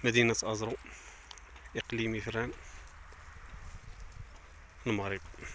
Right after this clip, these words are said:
تحياتي الناس الجاليه، تحياتي الناس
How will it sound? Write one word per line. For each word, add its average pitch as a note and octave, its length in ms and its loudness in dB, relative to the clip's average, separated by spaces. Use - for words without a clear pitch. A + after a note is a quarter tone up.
تحياتي A2+ 460 6
الناس A2 320 4
الجاليه، G#2+ 580 4
تحياتي A2 460 4
الناس G#2+ 320 4